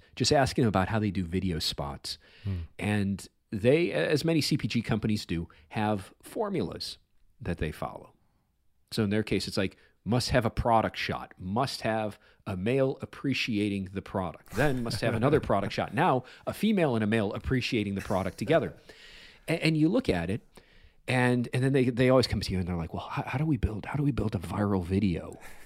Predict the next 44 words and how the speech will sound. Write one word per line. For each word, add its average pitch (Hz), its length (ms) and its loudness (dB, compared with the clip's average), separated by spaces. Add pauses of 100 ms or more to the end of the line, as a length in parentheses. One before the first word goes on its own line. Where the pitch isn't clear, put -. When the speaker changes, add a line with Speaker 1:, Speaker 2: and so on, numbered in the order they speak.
(220)
Speaker 1:
And 127 120 -4
you're - 140 4
like, 156 80 8
Speaker 2:
Not 131 140 6
Speaker 1:
"Not - 140 8
Speaker 2:
like 113 120 2
Speaker 1:
this, - 220 6
Speaker 2:
this. 123 340 4
Speaker 1:
not 214 340 8
like 196 160 2
this." - 340 6 (100)
Speaker 2:
<laughs> - 120 -18
Speaker 1:
And 147 80 0
you're 185 100 6
like, 180 120 4
"So - 160 8
why 185 320 4
do 269 80 2
you 285 160 4
keep - 320 0
doing 233 300 -4
it? 131 100 -8
Why, 180 280 2
why 170 260 4
do 311 60 4
you 277 100 4
keep 202 160 -2
doing 196 180 4
it? 127 60 -4
You 135 120 4
want 208 240 2
the 214 80 6
viral 175 360 4
video, 170 260 4
you 120 160 4
want 170 200 0
something, 196 220 0 (220)
you 208 300 2
appreciate 151 800 -2 (260)
the 117 100 -2
spontaneous 156 800 -2
content 147 460 -4
of 117 100 -4
others. 104 500 0